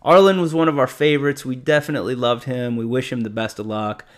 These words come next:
I hope he goes somewhere and has a phenomenal career.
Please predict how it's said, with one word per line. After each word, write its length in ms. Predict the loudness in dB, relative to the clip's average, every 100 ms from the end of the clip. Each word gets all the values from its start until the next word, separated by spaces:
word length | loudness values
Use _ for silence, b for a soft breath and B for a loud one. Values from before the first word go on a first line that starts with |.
| b b
I 80 | 0
hope 220 | 2 2
he 40 | 4
goes 240 | 4 4
somewhere 600 | 0 -2 0 0 2 0
and 180 | -2 -6
has 160 | -8
a 60 | -10
phenomenal 640 | -8 -6 -4 -4 -4 -6
career. 680 | -6 -8 -6 -4 -2 -4 -6